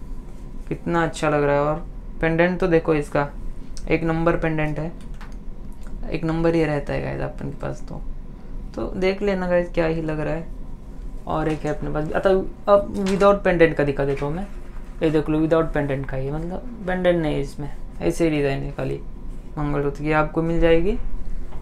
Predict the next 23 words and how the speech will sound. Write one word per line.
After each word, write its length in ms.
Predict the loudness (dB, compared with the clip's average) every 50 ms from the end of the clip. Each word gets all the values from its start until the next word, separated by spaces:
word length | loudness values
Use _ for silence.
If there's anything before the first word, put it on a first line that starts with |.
| -4 -2
आ, 60 | 0
आठ 400 | 2 2 4 6 6 4 4 2 2
नौ, 220 | -2 0 0 0 -2
नौ 200 | 0 0 0 2
ग्राम 220 | 4 2 2 2 0
तक 100 | -2 -2
मिल 200 | -2 -2 -2 0
जाएगी, 240 | 0 0 -2 -2 -4
क्योंकि 280 | -4 -6 -6 -6 -4 -2
ये 100 | -2 -2 0
थोड़ा 140 | 0 -2 -2
सा 180 | 0 0 0 0 0 -2
heavy 200 | -2 -2 -2 0
लाइनिंग 300 | 0 0 0 0 -2 -2
है 60 | 0 0
और 160 | -2 0 -2
machine 320 | -4 -4 -2 -2 -4 -2
chain 200 | -2 -2 -2 -2 -4
का 120 | -4 -4 -6 -6 -8 -8 -10 -8 -8 -8 -8 -8 -8 -10 -8 -4 -2
uses 300 | 0 0 2 0 0 2
है 80 | 0 0
इसमें, 320 | 0 0 -4 -6 -6 -6 -6
इसीलिए 420 | -6 -4 -2 -2 -2 -2 -4 -4